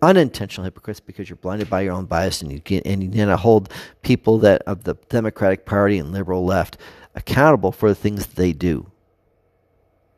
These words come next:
And yet you trump, uh, you, you tramp on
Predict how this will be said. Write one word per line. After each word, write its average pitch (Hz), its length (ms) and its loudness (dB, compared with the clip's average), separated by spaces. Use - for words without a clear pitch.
And 113 240 2
yet 113 200 2
you 107 240 0
trump, - 640 0
uh, - 80 -14
you, 104 120 -6
you 104 120 -10
tramp 110 500 -4
on 92 400 -8